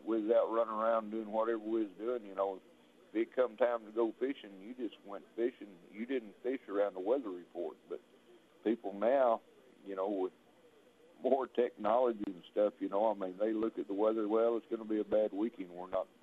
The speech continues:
we're not gonna do anything," you know, so. And you can't, you can't blame 'em for that either. And so, anyway, it, uh, you know, every year is different. Uh,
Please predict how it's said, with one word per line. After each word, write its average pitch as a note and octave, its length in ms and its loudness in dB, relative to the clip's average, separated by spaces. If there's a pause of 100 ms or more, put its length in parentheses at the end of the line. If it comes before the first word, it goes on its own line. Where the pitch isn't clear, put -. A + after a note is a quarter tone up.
(100)
we're G2 100 -10
not F#2 180 -4
gonna F2+ 220 -18
do G#2 160 -4
anything," D#2 400 -12 (140)
you E2 60 -20
know, D2+ 120 -20 (160)
so. - 60 -18 (920)
And G#2+ 100 -8
you A#2+ 60 -6
can't, C3 240 -2 (160)
you - 100 -20
can't A2 240 -6
blame G2 260 2
'em F2 80 -8
for - 200 -20
that G2+ 160 6
either. A2 220 -2
And - 600 -18 (120)
so, E2+ 220 -8 (500)
anyway, C3+ 480 4 (180)
it, A#2 220 4
uh, G2 260 6 (240)
you A2+ 80 -2
know, A#2+ 140 4
every C#3 280 4
year C#3+ 200 4
is A#2+ 140 -4
different. C#3+ 340 0 (220)
Uh, E2 320 4